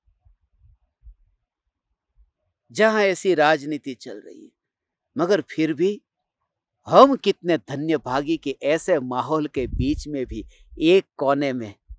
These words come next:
इस जगत के एक कोने में एक कोने में हमें परम कृपालु देव मिल गए,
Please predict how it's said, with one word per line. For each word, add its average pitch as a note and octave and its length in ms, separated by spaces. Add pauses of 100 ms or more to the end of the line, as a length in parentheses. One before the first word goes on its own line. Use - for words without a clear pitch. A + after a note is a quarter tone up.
(180)
इस D3 300
जगत D#3+ 340
के E3 180 (180)
एक A3 300
कोने F3 340
में B2 180 (360)
एक G#3+ 220 (100)
कोने F3+ 320
में C3+ 200 (360)
हमें C#3 200
परम C3+ 340
कृपालु B2+ 500
देव A#2 340
मिल A#2 200
गए, A#2 360